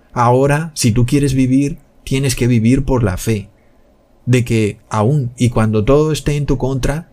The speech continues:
Dios te va a proteger. Esa será la única manera en que vas a vivir de aquí para adelante. No va a haber ninguna otra manera. No vas a poder entrar ni a bancos, ni a supermercados, ni al transporte público, ni a nada.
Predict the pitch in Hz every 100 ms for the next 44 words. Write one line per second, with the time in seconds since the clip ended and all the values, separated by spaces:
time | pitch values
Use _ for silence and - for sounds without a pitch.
0 | - 117 170 170 123 104 107 104 101 95
1 | - 104 98 - _ _ _ - 147 185
2 | 180 156 151 156 135 160 165 160 156 147
3 | 151 160 131 107 117 139 127 107 123 135
4 | 120 98 92 147 139 120 104 101 95 113
5 | 110 - - _ _ _ _ _ - 123
6 | 156 175 147 147 143 139 143 139 117 123
7 | 135 131 127 127 120 101 104 107 - _
8 | _ _ - 131 147 147 151 131 127 139
9 | 131 117 117 120 101 131 151 156 139 120
10 | 107 107 95 98 95 143 147 151 143 -
11 | - - - 131 120 113 101 135 143 139
12 | 123 147 151 147 139 123 107 107 117 95
13 | 90